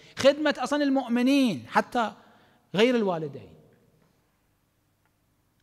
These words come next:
تسوى أن الإنسان يضحي بأشياء ثمينة دنيوية، لأن البركات بركات كبيرة أخروية،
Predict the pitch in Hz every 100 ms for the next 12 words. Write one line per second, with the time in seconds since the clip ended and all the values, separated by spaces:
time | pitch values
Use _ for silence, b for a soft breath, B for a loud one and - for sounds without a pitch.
0 | - 175 - 220 170 131 123 180 202 151
1 | 175 - 180 120 - 165 - - 147 165
2 | 247 254 247 214 185 160 139 - _ _
3 | _ _ _ _ _ _ _ _ _ _
4 | 160 170 196 202 214 269 320 330 330 339
5 | 330 311 311 294 262 247 220 185 151